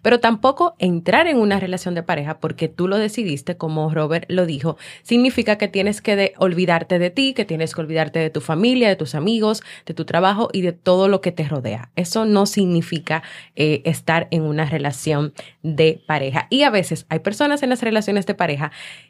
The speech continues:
que se sienten asfixiadas, que sienten que no avanzan, que están atrapadas por eso mismo, porque se vuelcan tanto en la relación y en lo que hay en la relación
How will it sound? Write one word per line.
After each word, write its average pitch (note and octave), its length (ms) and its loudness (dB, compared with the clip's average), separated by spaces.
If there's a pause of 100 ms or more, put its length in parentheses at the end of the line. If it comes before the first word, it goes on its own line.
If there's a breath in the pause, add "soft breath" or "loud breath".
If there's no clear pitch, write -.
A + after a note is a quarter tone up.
(180)
que A3+ 160 2
se A3 100 2
sienten A3 640 2 (300 loud breath)
asfixiadas, F#3+ 880 0
que E3 140 -2
sienten E3+ 680 -2
que E3 140 -2
no D3+ 120 0
avanzan, F#3 560 2 (300 loud breath)
que - 80 0
están E3+ 400 0
atrapadas E3 640 0
por F#3 220 0
eso F3 200 0
mismo, D3+ 440 -6
porque F3 320 0
se F#3 140 -2
vuelcan A#3+ 500 0
tanto B3 420 2
en - 140 -2
la F3+ 80 0
relación F3 800 0
y E3+ 100 -2
en D#3+ 180 2
lo D#3 140 0
que - 240 -10
hay A3+ 200 2
en C#4+ 100 0
la C#4+ 80 0
relación A#3 580 -2